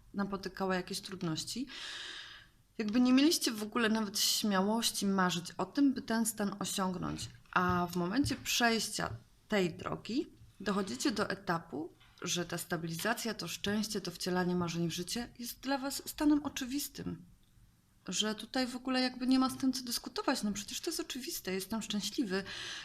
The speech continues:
E, i, no i, i czemu by nie? Nic, jakby nie będzie was to w ogóle dziwić.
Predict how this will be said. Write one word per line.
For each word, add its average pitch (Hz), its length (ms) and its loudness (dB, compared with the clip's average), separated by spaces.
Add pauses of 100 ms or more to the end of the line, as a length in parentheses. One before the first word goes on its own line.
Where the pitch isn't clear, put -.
(120)
E, 180 360 0 (720)
i, 202 340 -2 (880)
no 208 200 2
i, 330 340 -2 (840)
i 247 60 -4
czemu 311 320 4
by 339 120 2
nie? 277 300 -2 (220)
Nic, 247 280 0
jakby 226 300 0
nie 254 100 6
będzie 294 220 4
was 269 160 -2
to 233 100 -6
w 220 80 -8
ogóle 233 200 -2
dziwić. 175 460 -4